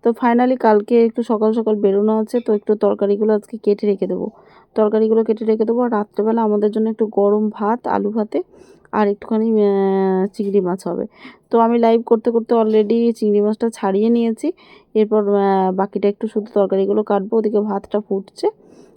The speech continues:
আর একটু সর্ষে বাটা দিয়ে করবো। এই যে করলাগুলো নষ্ট হয়ে যাচ্ছে, এগুলো সব কেটে যদি সমস্ত কিছু করে রাখি, তাহলে সকালবেলা রান্নাটা করতে না বেশি সময় লাগবে না। ওই জন্য তাড়াহুড়ো করে করছি।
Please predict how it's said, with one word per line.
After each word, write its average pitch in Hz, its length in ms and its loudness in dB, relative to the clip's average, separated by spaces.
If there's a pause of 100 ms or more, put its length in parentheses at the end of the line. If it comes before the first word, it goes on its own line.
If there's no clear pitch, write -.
আর 202 160 0
একটু 220 260 -4 (120)
সর্ষে 190 300 -4
বাটা 190 180 -4
দিয়ে 190 160 -4
করবো। 190 240 -2
এই 202 120 2
যে 220 80 -4
করলাগুলো 208 560 0
নষ্ট 226 300 -4
হয়ে 226 120 2
যাচ্ছে, 247 320 0 (440)
এগুলো 202 240 2
সব 233 240 0
কেটে 220 440 2
যদি 214 320 0
সমস্ত 214 400 -6
কিছু 226 220 -6
করে 202 280 0
রাখি, 226 340 -2 (340)
তাহলে 202 260 0
সকালবেলা 226 580 0
রান্নাটা 202 440 0
করতে 220 280 -2
না 277 160 0
বেশি 220 320 0
সময় 196 420 -2
লাগবে 190 300 -2
না। 196 120 -6 (560)
ওই 226 220 6
জন্য 226 220 2 (100)
তাড়াহুড়ো 208 460 -2
করে 190 200 -2
করছি। - 400 -8